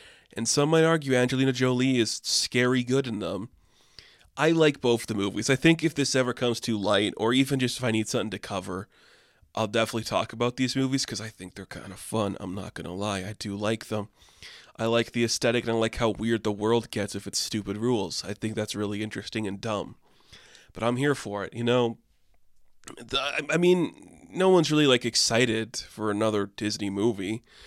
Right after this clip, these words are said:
So this has its audience caked in, might as well. You know, you get all the Jolie heads to come out to your movie. Is she a name that draws people to the cinema anymore? I don't know if she is, because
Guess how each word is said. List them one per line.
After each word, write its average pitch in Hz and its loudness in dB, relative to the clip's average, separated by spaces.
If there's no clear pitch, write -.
So 120 2
this 123 2
has 120 2
its 110 -2
audience 113 -2
caked - -6
in, 117 0
might 131 -4
as 110 -2
well. 143 -4
You 117 -2
know, 120 0
you 139 -2
get 120 0
all 113 2
the 107 -2
Jolie 110 -2
heads 104 -4
to 110 -10
come 104 -8
out 98 -4
to - -12
your 104 -4
movie. 117 -6
Is 170 -2
she 285 -2
a 320 0
name 277 0
that 247 0
draws 175 -4
people 165 -4
to 139 -2
the 110 -2
cinema 107 -2
anymore? 107 -2
I 170 -10
don't 254 0
know 123 4
if 117 -4
she 104 -6
is, 92 -8
because 107 -4